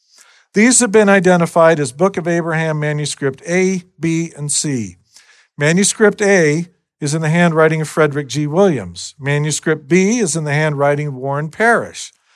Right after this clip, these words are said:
Manuscript C is in the handwriting of Warren Parrish and William W. Phelps. None of the Kirtland era translations of the Book of Abraham include the introduction to the book. That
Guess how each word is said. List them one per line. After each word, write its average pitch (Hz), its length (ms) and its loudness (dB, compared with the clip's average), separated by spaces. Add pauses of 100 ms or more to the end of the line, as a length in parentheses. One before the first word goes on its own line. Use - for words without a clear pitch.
(280)
Manuscript 147 640 0
C 233 320 0
is 190 180 2
in 160 60 -2
the 156 100 -2
handwriting 151 560 0
of 120 80 -10
Warren 180 320 0
Parrish 139 540 -2 (400)
and 127 120 -10
William 170 260 2
W. 156 280 2
Phelps. 117 600 -4 (580)
None 190 280 2
of 247 120 0
the 220 80 2
Kirtland 185 560 -2
era 175 260 2
translations 156 1000 -2
of 127 100 -6
the 123 60 -8
Book 151 280 -2
of 135 140 -4
Abraham 117 760 -6 (480)
include 190 640 0
the 190 180 0
introduction 180 800 0
to 151 120 -8
the 143 100 -6
book. 175 500 0 (920)
That 202 420 4